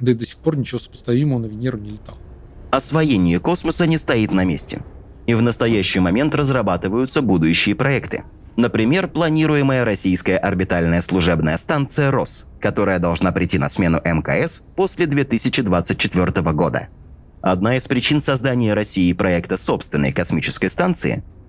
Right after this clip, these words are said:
Speaker 2: сомнение отечественных космических специалистов в дальнейшей возможности поддержания М К С в рабочем состоянии.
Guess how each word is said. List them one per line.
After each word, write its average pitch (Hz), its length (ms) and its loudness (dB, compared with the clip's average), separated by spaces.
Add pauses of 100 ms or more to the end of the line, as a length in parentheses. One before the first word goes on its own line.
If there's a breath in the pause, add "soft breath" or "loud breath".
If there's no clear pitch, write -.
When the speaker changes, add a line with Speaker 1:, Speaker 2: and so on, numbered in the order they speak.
(140)
Speaker 2:
сомнение 185 640 2
отечественных 123 720 -2
космических - 580 -2
специалистов 123 760 0
в 131 140 0
дальнейшей 170 480 2
возможности 135 580 0
поддержания 113 880 2
М 92 160 2
К 85 60 0
С 135 240 0
в 120 60 -2
рабочем 107 420 0
состоянии. 71 760 0